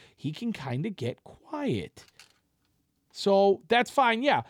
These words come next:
Against fucking garbage, he can put up five touchdowns. That's great.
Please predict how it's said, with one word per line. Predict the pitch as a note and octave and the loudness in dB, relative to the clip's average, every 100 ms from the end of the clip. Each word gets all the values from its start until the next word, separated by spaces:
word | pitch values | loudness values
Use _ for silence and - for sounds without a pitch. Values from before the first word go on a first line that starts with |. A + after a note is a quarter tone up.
| - | 0
Against | A3 G3 A#3+ B3 - | 2 4 2 0 -2
fucking | C4 B3 A#3+ F3+ | 0 2 0 -2
garbage, | B2 G#3+ C#4 F3+ D#3+ E3+ | 2 4 4 4 0 -2
he | G3+ | -6
can | G3+ F3+ | -4 0
put | G#3+ | -2
up | |
five | F3+ G#3 G#3 F#3+ | 0 2 2 2
touchdowns. | A3 A3+ - C#3 A#2 | -2 -4 -4 -8 -6
That's | E3+ E3 | -8 -8
great. | - A#3+ D3 | -4 -2 -2